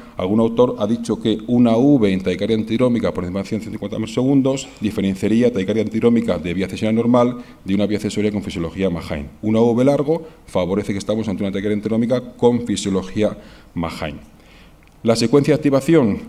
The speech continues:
atriofascicular, generalmente lo que vemos en el ventriculograma del ápice del ventrículo derecho, más precoz que el comienzo del Q R S, cuando es atrioventricular, un comienzo de Q R S más precoz que lo que vemos en el ápice del ventrículo derecho. Aquí tenéis un ejemplo nuestro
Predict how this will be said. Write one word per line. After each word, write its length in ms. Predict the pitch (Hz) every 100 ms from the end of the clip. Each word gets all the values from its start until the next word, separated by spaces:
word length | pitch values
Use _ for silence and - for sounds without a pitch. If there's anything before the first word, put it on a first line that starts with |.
| -
atriofascicular, 1000 | 104 110 113 107 110 110 135 107 - -
generalmente 760 | 113 113 120 135 131 147 143 117
lo 160 | 95
que 100 | 98
vemos 260 | 98 117 117
en 40 | 117
el 60 |
ventriculograma 680 | 113 113 117 113 127 127 107
del 160 | 92
ápice 200 | 95 104
del 60 | 110
ventrículo 280 | 110 120 131
derecho, 280 | 139 151 -
más 320 | 104 110 110
precoz 480 | - 113 135 127 - - - -
que 80 |
el 60 | 95
comienzo 260 | 98 98 110
del 80 |
Q 180 | 107 117
R 240 | 127 135 151
S, 300 | 147 156 156 -
cuando 360 | - 95 95 107
es 140 | 107 -
atrioventricular, 840 | 110 110 120 117 127 131 131 131 -
un 180 | 123 117
comienzo 320 | 117 117 117
de 60 | 113
Q 160 | 120
R 160 | 117 120
S 260 | - 123 -
más 320 | 101 107 113
precoz 440 | 110 110 107 110 - - - -
que 80 | 104
lo 80 | 95
que 60 |
vemos 320 | 101 107 107
en 80 | 107
el 120 | 107 107
ápice 300 | 98 104 92
del 220 | 104 - - -
ventrículo 460 | 87 87 92 85 78
derecho. 340 | 73 69 - - - - - - - - -
Aquí 180 | 101 110
tenéis 260 | 123 127 117
un 80 |
ejemplo 260 | 110 113 120
nuestro 500 | 139 160 160 156